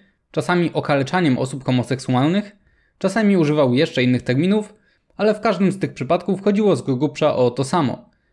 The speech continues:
Według niego młode osoby homoseksualne są przez swoje otoczenie nakłaniane czy wręcz zmuszane do zmieniania płci,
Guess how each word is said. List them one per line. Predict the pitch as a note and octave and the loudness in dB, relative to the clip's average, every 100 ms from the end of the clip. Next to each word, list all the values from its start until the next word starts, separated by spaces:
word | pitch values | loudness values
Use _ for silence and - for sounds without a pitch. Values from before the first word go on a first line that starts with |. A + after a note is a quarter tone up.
| _ - | _ -8
Według | C3+ F#3 G3+ G#3 | -4 -2 -2 -2
niego | F#3 E3 | 0 2
młode | D#3 G3 | 2 2
osoby | E3+ - D3 | 0 0 -2
homoseksualne | C3 C#3 C3 C3+ C3 C#3+ E3 G#3 | 0 0 -2 -2 -2 -2 0 0
są | G3+ G3 | 0 -2
przez | F3 | -4
swoje | - F3 C3 | -2 0 0
otoczenie | C3 C3 C3 A#2 | -2 -2 0 0
nakłaniane | B2 C3+ E3+ F3+ F3 E3+ | -2 0 0 0 0 -2
czy | - | -4
wręcz | B2+ A#2+ | -4 -4
zmuszane | A2+ B2 C3+ F#3 E3+ E3 - - - | -2 -2 0 0 0 -4 -8 -20 -8
do | D#3+ G#3 | 0 0
zmieniania | G3+ D3+ A#2+ G#2+ | 2 2 2 0
płci, | G2+ C3 B2+ D#3+ A2 - | -2 -2 -2 -2 -4 -8